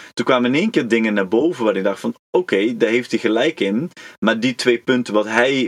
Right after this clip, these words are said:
heeft, die staan bij mij helemaal niet in mijn top vijf." Dus de waarde bepalen, ja, ik hoorde laatst iemand zeggen, ehm, eh, "Gelijk is niet eerlijk en niet eerlijk is altijd gelijk."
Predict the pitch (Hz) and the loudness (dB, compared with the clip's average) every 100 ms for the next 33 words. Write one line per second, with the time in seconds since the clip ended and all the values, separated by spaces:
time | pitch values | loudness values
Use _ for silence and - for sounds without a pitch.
0 | - 95 135 131 156 - 104 110 - 117 | -2 0 2 0 -2 -8 -6 -4 0 0
1 | 107 113 110 131 135 123 117 104 95 98 | 0 0 0 0 0 0 0 -2 -2 -4
2 | - 165 85 - - _ - - - _ | 0 -2 -2 -8 -20 _ -20 -20 -20 _
3 | 104 123 117 - 113 104 120 135 139 113 | -2 0 0 0 0 2 2 2 0 0
4 | 117 139 160 180 110 104 135 - 104 98 | 0 0 2 2 2 0 -2 -2 0 0
5 | 113 117 120 110 117 120 117 113 - 113 | 0 0 0 2 0 0 -2 -2 0 -2
6 | 104 104 92 95 95 95 - - - - | 0 0 0 -2 0 -2 -6 -14 -20 -20
7 | _ 90 92 90 120 117 135 156 135 135 | _ -4 -4 0 2 2 2 0 -2 0
8 | 139 - 131 147 120 - 107 110 127 - | -2 -2 0 2 0 0 0 0 0 0
9 | 131 123 113 - 117 110 107 - 104 113 | 0 0 0 0 0 0 -2 -2 0 0
10 | - | -4